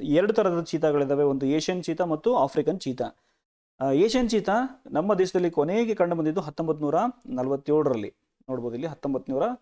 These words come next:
ನಲವತ್ತೇಳರಲ್ಲಿ ಕೊನೆಗೆ ಕಂಡು ಬಂದಿತ್ತು. ಹತ್ತೊಂಬತ್ತು ನೂರ ಐವತ್ತೆರಡರಲ್ಲಿ ಅದನ್ನೇನ್ ಮಾಡ್ತು, ನಮ್ಮ ದೇಶ ಎಕ್ಸ್ಟಿಂಕ್ಟ್ ಆಗಿದೆ, ನಮ್ಮ ದೇಶದಲ್ಲಿ ಅದರ ಚೀತಾಗಳು ಇಲ್ಲ ಅಂತ ಹೇಳಿ ಕೂಡ ಡಿಕ್ಲೇರ್ ಕೂಡ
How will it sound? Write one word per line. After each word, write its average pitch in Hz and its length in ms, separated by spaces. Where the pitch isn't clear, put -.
ನಲವತ್ತೇಳರಲ್ಲಿ 147 600
ಕೊನೆಗೆ 135 300
ಕಂಡು 127 200
ಬಂದಿತ್ತು. 127 380
ಹತ್ತೊಂಬತ್ತು 180 520
ನೂರ 175 160
ಐವತ್ತೆರಡರಲ್ಲಿ 165 1040
ಅದನ್ನೇನ್ 160 340
ಮಾಡ್ತು, 143 220
ನಮ್ಮ 131 200
ದೇಶ 131 220
ಎಕ್ಸ್ಟಿಂಕ್ಟ್ 190 680
ಆಗಿದೆ, 127 320
ನಮ್ಮ 131 200
ದೇಶದಲ್ಲಿ 143 400
ಅದರ 131 160
ಚೀತಾಗಳು 147 420
ಇಲ್ಲ 156 200
ಅಂತ 156 160
ಹೇಳಿ 151 160
ಕೂಡ 156 180
ಡಿಕ್ಲೇರ್ 131 440
ಕೂಡ 127 160